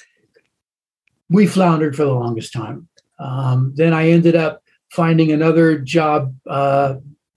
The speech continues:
being a sales rep for in, for a company that, that does products for high-end construction.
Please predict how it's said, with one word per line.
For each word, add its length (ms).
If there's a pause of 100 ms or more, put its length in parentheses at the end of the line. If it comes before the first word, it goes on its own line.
(600)
being 320
a 140
sales 360
rep 220
for 460
in, 260 (140)
for 220
a 60
company 400
that, 220 (380)
that 120
does 200
products 420
for 180
high-end 360
construction. 760